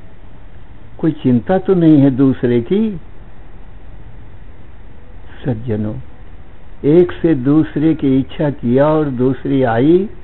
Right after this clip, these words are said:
पत्नी आई और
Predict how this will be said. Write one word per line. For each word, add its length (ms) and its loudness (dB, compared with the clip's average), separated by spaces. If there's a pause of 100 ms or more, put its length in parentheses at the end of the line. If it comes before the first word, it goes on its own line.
पत्नी 420 2
आई 420 0 (2000)
और 120 -2